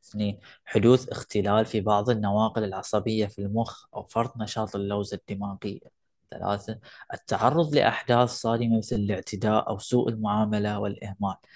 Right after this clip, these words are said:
أربعة، التعرض للتنمر والإهان-، أو الإهانة. خمسة، اتباع الآباء أسلوب التحكم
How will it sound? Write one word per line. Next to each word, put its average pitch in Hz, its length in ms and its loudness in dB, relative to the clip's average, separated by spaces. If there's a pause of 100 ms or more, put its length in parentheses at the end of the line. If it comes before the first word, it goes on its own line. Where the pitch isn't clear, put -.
(300)
أربعة، 127 300 2
التعرض 135 680 0
للتنمر 107 680 2
والإهان-، 98 540 -4 (100)
أو 107 140 2
الإهانة. 101 480 -4 (500)
خمسة، - 440 0 (240)
اتباع 120 520 2
الآباء 110 500 2
أسلوب 120 340 0
التحكم - 640 -2